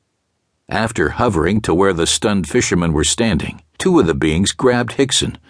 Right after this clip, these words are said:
while the third took care of Parker, who had fainted out of pure shock. They made their way to a bright lit room inside the hovering U F O,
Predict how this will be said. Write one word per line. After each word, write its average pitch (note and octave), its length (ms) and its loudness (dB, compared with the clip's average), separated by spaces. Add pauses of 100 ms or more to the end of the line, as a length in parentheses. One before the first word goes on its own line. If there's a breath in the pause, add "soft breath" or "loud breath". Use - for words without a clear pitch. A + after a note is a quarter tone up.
(140 soft breath)
while D#2+ 160 -4
the E2 120 -2
third F2 400 0
took F2+ 200 -2
care F#2 220 0
of D#2 100 -2
Parker, - 480 -4 (140)
who F#2+ 160 2
had D#2 140 -2
fainted D#2+ 520 -2
out E2+ 180 -4
of D2 140 -4
pure D2 300 -2
shock. - 480 -4 (720)
They G#2+ 140 2
made C3+ 280 0
their G2 180 2
way D#2 300 2
to F#2+ 260 0
a F2 40 2
bright G#2+ 400 -2
lit A2 220 -2
room F2 400 2
inside F2+ 500 0
the D#2+ 220 -2
hovering F2 360 0
U F#2 200 4
F F2+ 180 -2
O, A2 360 0